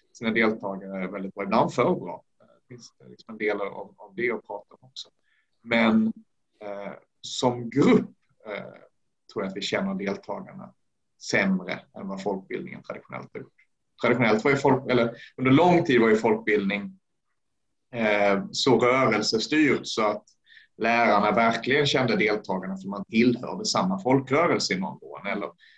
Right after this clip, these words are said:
eh, när allmän kurs byggdes upp så kanske föräldrarna då tillhörde, eh, den, den folkrörelsen som hade väldigt många gemensamma referensramar. Och så ser det ju inte riktigt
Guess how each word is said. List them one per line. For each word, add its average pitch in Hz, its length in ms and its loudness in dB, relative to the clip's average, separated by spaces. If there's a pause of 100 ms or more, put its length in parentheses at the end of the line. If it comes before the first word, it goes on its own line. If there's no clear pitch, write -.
(240)
eh, 104 180 0
när 110 60 2
allmän 104 340 2
kurs - 260 -4
byggdes 98 260 -4
upp 95 160 -2
så 92 120 -10
kanske 95 360 -8
föräldrarna 123 480 2
då 92 120 -4
tillhörde, 92 520 -12 (560)
eh, 98 140 2
den, 92 360 -2
den 90 280 -6 (500)
folkrörelsen 95 680 -4
som 101 140 -8
hade 101 220 -4
väldigt 104 440 0
många 98 180 -10
gemensamma 98 580 -6
referensramar. - 840 -8 (200)
Och 135 80 -10
så 98 140 -2
ser 117 180 -4
det 131 60 -4
ju 143 60 -4
inte 135 180 -8
riktigt 110 220 -10